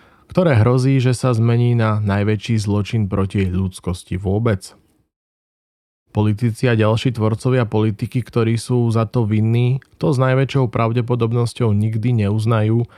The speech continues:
a falošne popisujú všetky úmrtia vakcínami, bez ohľadu na to, koľko ich bude, covidu, mutácii, inému vírusu alebo náhode.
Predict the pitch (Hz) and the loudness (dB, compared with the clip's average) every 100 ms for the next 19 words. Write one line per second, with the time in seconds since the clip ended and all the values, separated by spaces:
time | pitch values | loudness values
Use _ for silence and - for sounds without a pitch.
0 | - - 127 143 135 120 135 101 104 117 | -20 -6 -2 0 0 0 0 -2 -2 -4
1 | - 117 107 - 104 - 110 113 107 110 | -2 0 -2 -2 -6 -4 -4 0 0 0
2 | - 101 95 - - 110 110 110 107 - | 0 0 0 -2 -2 0 2 0 -2 -8
3 | - - _ 156 156 139 135 131 107 107 | -20 -20 _ 0 2 4 4 4 2 2
4 | 110 113 - 110 101 117 107 98 110 117 | 0 -2 0 0 0 0 0 0 0 0
5 | 113 - _ - 104 139 117 90 - _ | -2 -8 _ -4 0 2 2 0 -4 _
6 | _ _ _ - 107 117 135 131 - 131 | _ _ _ -4 -2 0 0 0 0 0
7 | 135 127 - - 123 127 131 117 117 113 | 2 0 -4 -2 2 2 2 0 0 0
8 | 104 - 98 - 98 101 104 92 92 101 | -2 -2 -4 -2 -2 0 0 0 0 2
9 | 110 117 101 92 | 2 2 -2 -4